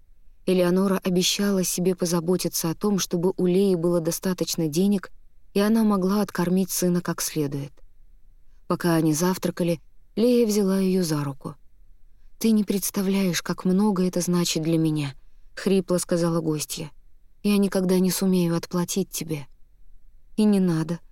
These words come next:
улыбнулась Элеонора. «Мне может потребоваться немного помощи до свадьбы,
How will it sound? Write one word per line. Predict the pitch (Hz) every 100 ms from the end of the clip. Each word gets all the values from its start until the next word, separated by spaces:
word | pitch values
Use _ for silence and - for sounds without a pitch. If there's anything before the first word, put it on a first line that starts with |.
| - - -
улыбнулась | 208 196 185 185 185 175
Элеонора. | 180 180 170 160 151 - - - - - - -
«Мне | 208 214
может | 226 226 214
потребоваться | - 214 214 208 196 185 -
немного | 196 190 202 196
помощи | 185 190 185 175 185
до | 175
свадьбы, | - 170 160 -